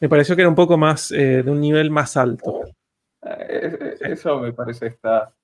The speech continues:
Speaker 2: no, no estoy tan de
Speaker 1: A nivel
Speaker 2: acuerdo.
Speaker 1: dise-, a nivel diseño, para la época me parecía que era, que tiraba un poco más para arriba.
Speaker 2: A, a, a mí siempre me pareció un Nissan Máxima,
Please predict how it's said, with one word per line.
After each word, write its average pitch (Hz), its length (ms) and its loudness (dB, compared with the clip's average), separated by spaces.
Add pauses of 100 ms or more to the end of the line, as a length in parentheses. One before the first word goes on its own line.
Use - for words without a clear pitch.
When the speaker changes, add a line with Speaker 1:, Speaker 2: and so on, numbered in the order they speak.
(960)
Speaker 2:
no, 127 120 -2
no 139 100 0
estoy 131 200 -2
tan 113 120 -6
de 147 80 -2
Speaker 1:
A - 20 0
nivel 214 140 4
Speaker 2:
acuerdo. 107 180 -4
Speaker 1:
dise-, 95 120 -8 (520)
a 170 140 2
nivel 190 320 2
diseño, 202 480 0
para 131 180 2
la 135 140 2
época 143 280 -2
me 139 80 -2
parecía 127 320 -4
que 123 60 -4
era, 123 220 -4 (600)
que 127 140 -6
tiraba 127 200 0
un 131 60 -4
poco 131 120 0
más 127 140 -2
para 135 140 -2
arriba. - 240 -10 (880)
Speaker 2:
A, 131 100 4 (180)
a, 151 240 2
a 156 40 4
mí 190 100 0
siempre 190 320 -2
me 147 80 2
pareció 135 480 0
un 135 120 -4
Nissan 131 360 -6
Máxima, 139 680 0